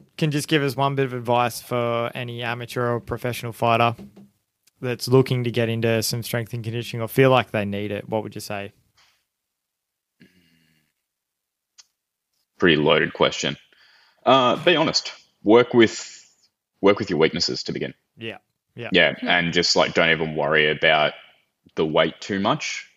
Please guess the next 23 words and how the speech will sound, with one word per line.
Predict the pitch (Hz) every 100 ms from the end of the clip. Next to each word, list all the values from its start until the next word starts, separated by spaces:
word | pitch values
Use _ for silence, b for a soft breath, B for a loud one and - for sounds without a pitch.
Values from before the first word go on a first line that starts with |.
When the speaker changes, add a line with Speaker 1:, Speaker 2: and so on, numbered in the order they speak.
| -
Speaker 2:
Just | 80 - -
go | 147 76 73
in | 76
and | 76
Speaker 1:
Mm. | 62
Speaker 2:
focus | 71 69 82
on | 80
getting | 76 78
better. | 73 73 113 - _ _ _ _ _
Um, | 71 73 76 78 76 71 _ _ _ _ _ _ _ -
probably | 214
the |
same | 226 156
thing | 147 127
they |
went | 98 104
through | - 104
when | 95
they | 95 90
learned | 95 90
how | 90
to |
fight. | 92 107 -